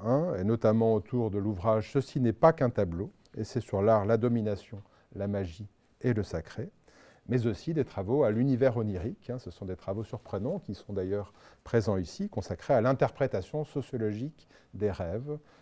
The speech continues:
en deux volumes, hein, où parvenez de manière extrêmement convaincante à montrer que même dans, euh, l'univers onirique, nos rêves sont comme des condensés, hein, de nos expériences et de nos dispositions sociales.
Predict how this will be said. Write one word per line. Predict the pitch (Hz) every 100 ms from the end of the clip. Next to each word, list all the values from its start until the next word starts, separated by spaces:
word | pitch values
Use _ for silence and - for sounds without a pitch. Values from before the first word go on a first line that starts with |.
| _ -
en | 98
deux | 113
volumes, | 120 104 92 127 175 92 107
hein, | 117 151
où | 113 107 123
parvenez | 104 95 92 98 135
de | 110
manière | 92 104 117 107 - - _
extrêmement | - - - 117
convaincante | 120 107 92 107 175 135
à |
montrer | 101 87 85 151
que | -
même | 98 117 135 98
dans, | 107 107 87 - - - - -
euh, |
l'univers | 90 110 107 113
onirique, | 98 92 85 131
nos | 95
rêves | 87 110 127
sont | -
comme | 92 117 113
des | 98
condensés, | - 107 98 - 120 139 _ 113
hein, | 113
de | 101
nos | 92
expériences | 95 - - 82 90 104 139 - - - - -
et |
de | 95
nos | 98
dispositions | 107 - 117 95 - 127
sociales. | - 87 -